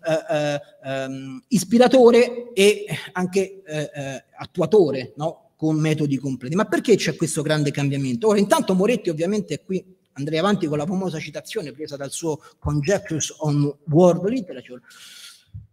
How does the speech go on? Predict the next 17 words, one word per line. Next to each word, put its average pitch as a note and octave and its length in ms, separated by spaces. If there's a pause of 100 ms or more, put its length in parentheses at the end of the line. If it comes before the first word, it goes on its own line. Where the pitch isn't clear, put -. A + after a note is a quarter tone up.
(180)
Eh, F#3 560
Moretti B3+ 380
dice, G#3+ 400
badate C4+ 320
bene, F#3+ 400
eh, F#3 400
se - 180
noi E4+ 120
vogliamo B3 220
prendere A3+ 240
sul F3+ 140
serio F3+ 300
alcune F#3 840
idee E3+ 760
che G3 140
sono B3 340
già A#3 380